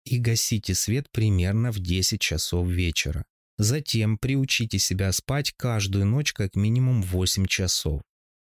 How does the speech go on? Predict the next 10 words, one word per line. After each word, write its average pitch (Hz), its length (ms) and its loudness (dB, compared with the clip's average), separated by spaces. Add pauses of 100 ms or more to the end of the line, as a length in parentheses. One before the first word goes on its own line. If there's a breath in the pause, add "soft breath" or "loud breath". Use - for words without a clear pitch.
(140)
Если 135 460 2
вы 104 320 2
подчинитесь 107 880 0
ритму 98 580 2
природы, 107 680 0 (160)
тело 131 420 0
отблагодарит 117 1000 0
вас 95 380 0
снижением 92 680 2
веса 85 520 0